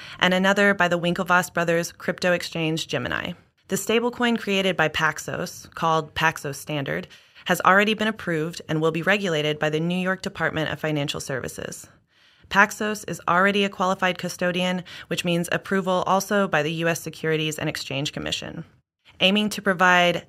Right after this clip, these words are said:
a, quote, "digital alternative to cash," Paxos will be destroying tokens once they are redeemed, and those still in circulation will be backed by U S dollars in the firm's custody.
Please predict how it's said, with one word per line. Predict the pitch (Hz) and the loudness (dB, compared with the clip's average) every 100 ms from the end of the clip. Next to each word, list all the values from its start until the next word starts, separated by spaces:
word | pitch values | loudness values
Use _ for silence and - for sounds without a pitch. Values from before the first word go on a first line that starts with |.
| _ - | _ 2
a, | 170 170 | 2 0
quote, | - 180 160 | -2 -2 0
"digital | 151 180 196 190 175 | -2 -2 0 2 2
alternative | 165 - 160 156 156 - | 0 -2 -4 -2 -4 -8
to | 151 | -8
cash," | - 190 233 - - | 0 2 2 -2 -4
Paxos | - 165 - 175 165 | 0 0 0 -6 -6
will | - | -6
be | 160 | -4
destroying | 165 156 - 196 202 202 | -4 -6 -2 0 2 2
tokens | 196 190 190 190 180 | 0 0 0 -2 -2
once | 180 185 | -2 -2
they | - 190 | 0 0
are | 180 | 0
redeemed, | 175 202 214 214 208 - - - | 0 0 0 -2 -4 -12 -20 -2
and | 175 180 | 0 2
those | 180 | 0
still | 180 190 | -2 -2
in | 196 196 | -2 -2
circulation | 180 170 160 151 151 160 160 | -4 -4 0 0 0 -2 -2
will | |
be | 156 160 | -2 0
backed | 156 156 - | 0 0 -2
by | 156 | -2
U | 165 160 | 0 -2
S | 151 | -2
dollars | 143 135 135 139 | 0 0 0 -2
in | - | -4
the | 160 | -4
firm's | - 147 156 | -2 -4 -2
custody. | - - - - 175 | -4 -6 -8 -10 -10